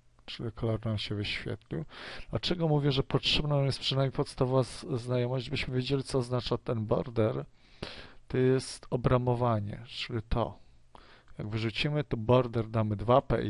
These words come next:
X, wyrzucimy to jeden i damy pięć, to mamy tutaj border ten grubszy,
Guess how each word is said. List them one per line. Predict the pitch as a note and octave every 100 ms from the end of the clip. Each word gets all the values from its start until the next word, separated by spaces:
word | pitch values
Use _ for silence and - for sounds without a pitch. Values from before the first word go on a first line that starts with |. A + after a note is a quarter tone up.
| G2 A2
X, | - - - - - -
wyrzucimy | G#2 G#2+ - C3 A#2+
to | - G2+
jeden | G#2 G#2+ G#2+ G2
i | G2+
damy | G#2+ G#2+
pięć, | G2 - G#2 A#2 D#3 - - - - - - -
to | -
mamy | A#2 B2+ B2
tutaj | - - A#2+
border | A#2+ A#2 A#2 A2
ten | - A2+
grubszy, | A2+ A2 - - G#2